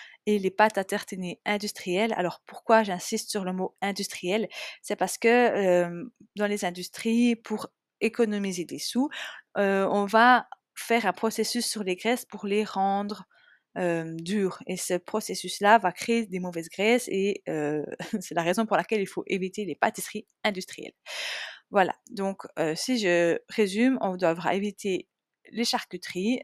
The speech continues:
donc, heu, saucisses, jambon, jambon d'Italie, euh, la viande hachée, euh, les pâtisseries industrielles et les pâtes à tartiner industrielles aussi, comme par exemple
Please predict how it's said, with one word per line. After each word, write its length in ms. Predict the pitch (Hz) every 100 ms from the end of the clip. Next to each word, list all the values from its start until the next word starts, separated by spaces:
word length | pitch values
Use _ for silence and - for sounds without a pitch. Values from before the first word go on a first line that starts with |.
| -
donc, 320 | 180 175 -
heu, 80 | 170
saucisses, 600 | 214 208 - 208 208 -
jambon, 420 | 190 175 180 185
jambon 280 | 185 175 175
d'Italie, 480 | 165 127 156 156 - - - - - _ _ -
euh, 420 | 175 170 165 160
la 140 | 165 170
viande 220 | 208 175
hachée, 800 | 143 - 226 254 262 277 277 262 - -
euh, 580 | 180 185 180 180 175 135
les 120 | 156
pâtisseries 400 | - - - 208
industrielles 540 | 185 196 - 226 202
et 40 | 175
les 220 | 175 175 _
pâtes 180 | 214 226
à 80 | 208
tartiner 360 | 190 - 196
industrielles 480 | 180 180 - 165 220
aussi, 260 | 196 - 220
comme 140 | 180
par 100 | -
exemple 380 | 175 185 180 180